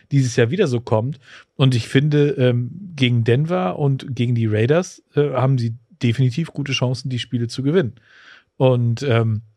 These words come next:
auch generell ein, ein Justin Herbert ist halt, ja, ist halt, weiß ich nicht, der kam aus dem College und dacht, alle dachten so, oh, Justin Herbert und so, ja, ne, vier Jahre und bla. Und dann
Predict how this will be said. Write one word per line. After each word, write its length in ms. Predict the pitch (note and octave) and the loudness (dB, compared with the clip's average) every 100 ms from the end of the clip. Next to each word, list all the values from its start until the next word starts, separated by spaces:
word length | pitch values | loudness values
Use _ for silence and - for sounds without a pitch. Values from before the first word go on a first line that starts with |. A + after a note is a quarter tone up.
| _ _ _ _ _ _ _ _ - - | _ _ _ _ _ _ _ _ -18 -6
auch 200 | A#2 - | -4 0
generell 480 | B2 A#2+ C3 C#3+ C#3+ | 0 2 4 4 4
ein, 260 | B2 B2 - | 0 -2 -2
ein 140 | A#2+ | 0
Justin 340 | B2 B2 C3 | 0 -2 0
Herbert 320 | A2 C#3+ D3+ C3+ | 2 2 0 -2
ist 180 | C3 | -2
halt, 320 | C#3 C#3 C#3 - _ _ _ _ _ _ - | 2 2 0 -10 _ _ _ _ _ _ -8
ja, 220 | A2+ C#3 | 0 0
ist 180 | C3 D3+ | 2 2
halt, 340 | C#3+ - - _ _ _ _ _ _ - | 0 -2 -16 _ _ _ _ _ _ -2
weiß 140 | E3+ | 2
ich 60 | E3 | 2
nicht, 200 | A#2+ B2 | 2 2
der 80 | B2+ | 2
kam 200 | D3+ D3+ | 0 0
aus 100 | C#3 | -4
dem 120 | B2+ | 0
College 280 | C3+ D#3+ C#3 | 2 2 0
und 60 | |
dacht, 200 | C3 D#3 | -2 -2
alle 180 | A#2 C3 | 0 0
dachten 220 | C#3 A#2+ A#2+ | 0 -2 -2
so, 140 | G#2 | 0
oh, 140 | A2+ | -2
Justin 320 | A2+ A2 - G#2 | -2 -6 -8 -4
Herbert 360 | A#2+ A#2+ A#2 | -2 -2 -4
und 100 | A2 | -6
so, 200 | A2 A2+ | -4 -2
ja, 300 | G#2+ A2 A2+ - - - - | 0 -2 -2 -6 -20 -20 -2
ne, 180 | A#2 B2 | 0 0
vier 280 | - B2+ | -2 0
Jahre 320 | A#2+ A#2 A#2 A#2 | 2 2 -2 -4
und 140 | G#2+ | -6
bla. 300 | A2+ B2 C3+ | -2 0 0
Und 440 | A#2 A2 A2 A#2+ - _ _ _ _ _ _ - | -2 -8 -12 -20 -20 _ _ _ _ _ _ -10
dann 200 | C#3+ | -8